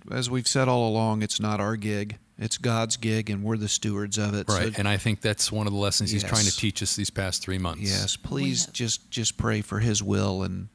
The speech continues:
Speaker 3: We have so many good testimonies out there to
Speaker 1: Oh
Speaker 3: still
Speaker 1: my
Speaker 3: be
Speaker 1: gosh,
Speaker 3: told.
Speaker 1: yes.
Speaker 3: I literally, I could have us booked for the next two months with
Speaker 1: Mm-hmm.
Speaker 3: a different testimony every
Speaker 1: It's just
Speaker 3: week.
Speaker 1: been nice, though, to appreciate what we've had.
Speaker 2: Mm-hmm.
Speaker 3: Yes.
Speaker 2: It
Speaker 1: And
Speaker 2: is.
Speaker 1: it's been a learned experience for me, and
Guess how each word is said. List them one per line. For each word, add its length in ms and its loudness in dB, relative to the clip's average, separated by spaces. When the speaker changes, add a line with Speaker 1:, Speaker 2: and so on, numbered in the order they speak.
Speaker 3:
We 160 -6
have 140 -6
so 340 -4
many 240 -8
good 220 -12
testimonies 840 -8
out 220 -14
there 160 -10
to 100 -6
Speaker 1:
Oh 140 4
Speaker 3:
still 120 2
Speaker 1:
my 120 2
Speaker 3:
be 80 -2
Speaker 1:
gosh, 400 0
Speaker 3:
told. 100 -6
Speaker 1:
yes. 480 -2
Speaker 3:
I 240 -4
literally, 520 -4
I 100 -2
could 320 -8
have 240 -8
us 160 -4
booked 320 -10
for 140 -10
the 100 -6
next 320 -6
two 180 -8
months 560 -6
with 140 -2
Speaker 1:
Mm-hmm. 100 0
Speaker 3:
a 40 -2
different 260 -4
testimony 600 -4
every 100 0
Speaker 1:
It's 160 2
just 160 4
Speaker 3:
week. 80 -4
Speaker 1:
been 160 4
nice, 320 4
though, 180 4
to 80 4
appreciate 640 0
what 180 0
we've 200 -2
had. 320 -2
Speaker 2:
Mm-hmm. 200 -4
Speaker 3:
Yes. 460 -2
Speaker 2:
It 100 2
Speaker 1:
And 140 4
Speaker 2:
is. 140 -2
Speaker 1:
it's 440 0
been 220 0
a 140 2
learned 420 2
experience 680 -4
for 160 -2
me, 340 2
and 320 -6